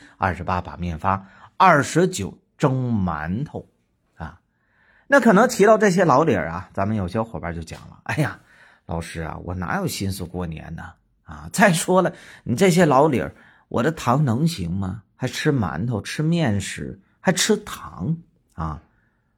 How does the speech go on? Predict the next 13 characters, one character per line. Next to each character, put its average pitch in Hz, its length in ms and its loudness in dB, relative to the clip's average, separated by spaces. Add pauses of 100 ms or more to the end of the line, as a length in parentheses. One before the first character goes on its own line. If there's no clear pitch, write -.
(180)
吃 - 220 2
药 202 180 6
都 113 100 6
吃 107 220 -2
不 80 100 -6
过 71 200 -12
来， - 260 -16 (260)
对 - 120 -14
吧？” - 260 -20 (440)
啊， - 280 -16 (500)
其 214 160 4
实 139 120 6
啊， 123 240 4